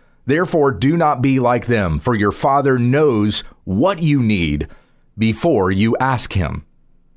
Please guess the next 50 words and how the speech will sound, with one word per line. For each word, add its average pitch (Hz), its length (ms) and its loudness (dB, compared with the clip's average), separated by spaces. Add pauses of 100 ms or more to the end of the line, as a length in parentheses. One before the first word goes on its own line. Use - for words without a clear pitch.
(840)
I 135 60 -4
guess 117 200 0
that 110 120 0
was 104 100 -2
through 127 200 0
verse 101 280 0
eight. 104 280 -4
I 95 100 0
said 98 200 -2
we 104 120 0
were 339 140 -2
gonna 117 160 -2
go 110 100 0
through 104 220 -2
verse 95 200 0
seven. 90 300 -2 (340)
So 170 200 0
Jesus 220 500 0
is 131 180 0
warning 160 520 0
his 143 260 2
disciples 101 680 0
not 123 420 0
to 190 80 -2
practice 131 500 -2
their 131 120 0
righteousness 110 680 -2
so 113 160 0
as 120 380 0
to 131 120 0
receive 113 720 0
praise 135 800 0
from 107 420 0
men, 82 420 -2 (720)
but 139 200 0
have 156 240 0
a 135 80 0
genuine 147 600 0
heart 117 320 -2
that 123 160 -2
desires 120 480 0
to 110 340 -2
honor 139 540 0
the 107 180 0
Lord. 107 500 0
And 113 140 0
he 135 60 0
gives 220 300 0
three 196 280 0
examples. 135 800 -2